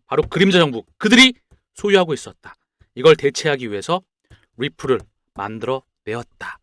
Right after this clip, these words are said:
그게 모습을, 본 모습을 드러내고 있습니다. 그러면 비트코인을 제끼는 게 이론상 아구가 좀 맞죠.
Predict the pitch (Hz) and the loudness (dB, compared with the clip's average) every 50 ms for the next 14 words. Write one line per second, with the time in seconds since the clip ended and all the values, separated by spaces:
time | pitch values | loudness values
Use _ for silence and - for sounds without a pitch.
0 | _ _ _ - - 123 160 135 120 147 - - 131 123 101 - _ - - _ | _ _ _ -12 -4 0 0 0 0 0 -2 -2 -2 -4 -6 -10 _ -20 -20 _
1 | _ _ _ _ - - 165 170 160 143 139 - 156 151 139 - 127 123 120 113 | _ _ _ _ -4 -2 0 2 4 4 2 4 2 0 0 0 -2 -6 -6 -6
2 | 113 113 - - 107 92 82 - - - - _ _ _ _ _ _ _ - 180 | -8 -8 -10 -10 -16 -18 -20 -20 -20 -20 -20 _ _ _ _ _ _ _ 0 2
3 | 208 220 247 262 247 _ _ _ _ - _ _ _ _ _ - 202 190 - 220 | 4 4 2 2 0 _ _ _ _ -20 _ _ _ _ _ -4 -4 -2 0 0
4 | 208 196 - - 160 - - 208 190 175 131 110 92 - _ - 151 180 233 240 | 0 0 2 0 0 2 2 2 2 0 -2 -6 -10 -14 _ -6 -2 2 4 4
5 | 226 196 - - 101 - _ _ _ _ _ _ - 107 117 117 117 143 - 185 | 4 4 0 -4 -10 -12 _ _ _ _ _ _ -6 -6 -6 -4 -4 -6 -4 -4
6 | 202 160 104 - - - 123 101 | -4 -6 -6 -8 -8 -10 -10 -10